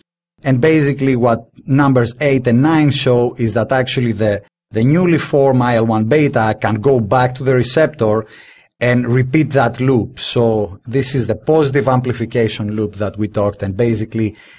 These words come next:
I L one beta just feeds in itself and keeps on activating the loop. And the main problem with these patients is that that loop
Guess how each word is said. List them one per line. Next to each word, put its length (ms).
I 240
L 160
one 180
beta 560
just 320
feeds 380
in 100
itself 640
and 160
keeps 240
on 100
activating 680
the 180
loop. 360
And 140
the 100
main 480
problem 560
with 300
these 240
patients 720
is 160
that 320
that 320
loop 480